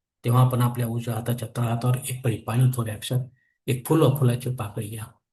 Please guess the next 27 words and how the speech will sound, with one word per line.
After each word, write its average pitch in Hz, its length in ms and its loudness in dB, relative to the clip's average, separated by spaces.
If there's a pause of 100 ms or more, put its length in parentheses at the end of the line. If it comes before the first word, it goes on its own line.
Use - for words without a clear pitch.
आणि 113 160 4
हा 117 200 4
छोटासा 127 360 4
संकल्प 113 420 -6
म्हणायला 113 380 -6
सुरुवात - 360 -8 (100)
करा. - 160 -12 (4000)
हर 117 80 2
ओम 117 300 2 (120)
शिव 135 360 -2
शिव 139 240 0
शंभो 123 400 -2
राम. - 340 -8 (560)
प्रवर्तमान 117 640 2
सद्य 127 320 0
ब्रह्मणो 117 580 -4 (220)
द्वितीय 123 240 2
परार्धे 107 520 -2
श्वेतवराह 131 560 -2
कल्पे - 380 -12 (300)
वैवस्वत 139 540 2
मन्वंतरे 104 520 -6
कलियुगे 120 540 -2
प्रथम 127 400 -4
पाते 127 220 -8
जम्बूद्वीपे 123 640 -6
भरतवर्ष 123 360 -6